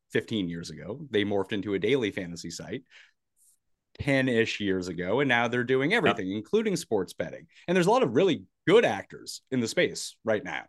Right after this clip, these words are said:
Speaker 1: who are legitimately good, or they're providing great information that you can draw from. It's not just, like, an email list full of picks that may or may not win, or maybe you get the one half of the picks and someone else gets the other half of the picks and all the horror stories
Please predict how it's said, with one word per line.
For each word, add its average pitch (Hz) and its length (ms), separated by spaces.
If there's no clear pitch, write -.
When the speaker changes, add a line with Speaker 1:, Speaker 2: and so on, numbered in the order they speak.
Speaker 1:
who 107 100
are 92 180
legitimately 95 600
good, 208 340
or 156 80
they're 110 80
providing 95 400
great 92 220
information 196 720
that 170 160
you 123 140
can 123 180
draw 127 300
from. 135 200
It's 123 120
not 123 160
just, 123 180
like, 120 180
an 110 380
email 113 580
list 110 400
full 110 200
of - 80
picks 175 420
that 120 240
may 127 220
or 117 180
may 120 180
not 113 240
win, 127 200
or 104 80
maybe 117 240
you 117 160
get 120 240
the 113 260
one 139 240
half 127 280
of 127 40
the 113 80
picks 123 300
and 113 100
someone 120 200
else 120 180
gets 117 160
the 113 140
other 127 200
half 113 220
of 101 80
the 95 60
picks 104 320
and 104 120
all 110 140
the 104 100
horror 139 300
stories 85 520